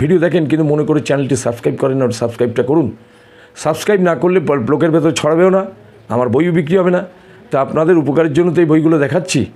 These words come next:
বিভিন্ন বাজার থেকে যখন যা নিত্য নতুন বই আনি, আমি ধারাবাহিকভাবে বইয়ের ভিডিওগুলো করছি। তা সুতরাং আপনারা বেশি বেশি করে শেয়ার করবেন। বাড়িতে যে কটা মোবাইল আছে, প্রত্যেকটা মোবাইল ধরে ধরে সাবস্ক্রাইব করে দেবেন, এটুকু আমি আশা রাখবো।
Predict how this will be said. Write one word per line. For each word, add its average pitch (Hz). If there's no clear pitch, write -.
বিভিন্ন 180
বাজার 160
থেকে 151
যখন 160
যা 156
নিত্য 151
নতুন 139
বই 139
আনি, 185
আমি 175
ধারাবাহিকভাবে 175
বইয়ের 147
ভিডিওগুলো 120
করছি। 156
তা 120
সুতরাং 165
আপনারা 147
বেশি 135
বেশি 160
করে 160
শেয়ার 147
করবেন। 160
বাড়িতে 139
যে 123
কটা 139
মোবাইল 139
আছে, 160
প্রত্যেকটা 190
মোবাইল 170
ধরে 151
ধরে 156
সাবস্ক্রাইব 147
করে 151
দেবেন, 147
এটুকু 131
আমি 135
আশা 120
রাখবো। 160